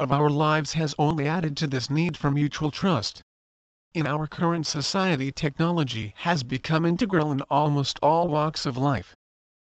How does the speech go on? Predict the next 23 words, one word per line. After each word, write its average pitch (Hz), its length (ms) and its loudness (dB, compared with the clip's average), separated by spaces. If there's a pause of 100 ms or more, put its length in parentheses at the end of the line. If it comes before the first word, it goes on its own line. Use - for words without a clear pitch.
(200)
It 170 140 2
has 170 180 0
provided 151 480 0
us 160 220 -2
with 160 120 -2
far 156 380 0
better 151 300 0
means 156 400 0
of 151 160 -8
communication 156 720 0
and 139 100 0
created 156 440 -2
many 175 280 2
new 165 140 0
methods 156 540 -4
to 151 180 -4
evaluate 147 720 2
and 143 180 -2
prove 170 300 0
trustworthiness. 160 1000 -2 (760)
However, 147 500 -2 (240)
it 143 160 2
has 147 180 2